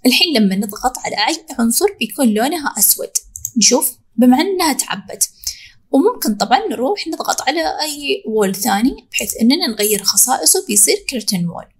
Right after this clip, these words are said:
الحين لو نبغى نفرغها طبعا ممكن نطلع من الأداة تماما ونروح نختارها مرة ثانية أو نكتب الاختصار، بس في طريقة ثانية إن نفرغها ونرجعها لونها أبيض، بس نضغط على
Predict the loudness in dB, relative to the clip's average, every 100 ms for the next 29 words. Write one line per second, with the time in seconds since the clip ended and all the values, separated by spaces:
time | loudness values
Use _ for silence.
0 | _ _ _ 4 4 4 2 0 0 0
1 | 0 -4 -4 -2 -2 0 0 0 0 0
2 | 2 2 -2 -8 -8 -6 -4 0 0 2
3 | 2 0 -4 -6 -6 -6 -6 -4 -4 -4
4 | -6 -10 -10 -8 -6 -4 -4 -6 -4 -2
5 | -2 -4 -4 -2 0 -2 -4 -12 -12 -8
6 | 0 2 2 2 2 0 0 2 2 2
7 | -2 -6 -6 -4 0 0 0 -2 -4 -2
8 | -2 -2 -4 -4 -6 -10 -2 -2 -2 -10
9 | -20 _ _ 0 2 0 -2 -4 -2 0